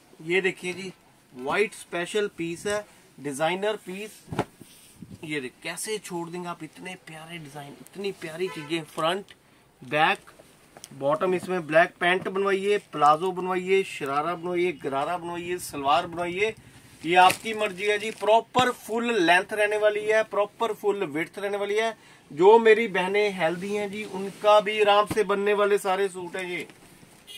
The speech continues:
एक एक piece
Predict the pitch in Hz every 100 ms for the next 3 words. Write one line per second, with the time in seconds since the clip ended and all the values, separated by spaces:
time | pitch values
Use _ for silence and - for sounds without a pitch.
0 | - - - - - - - - - -
1 | - - - - 185 202 - 226 - -
2 | 226 233 208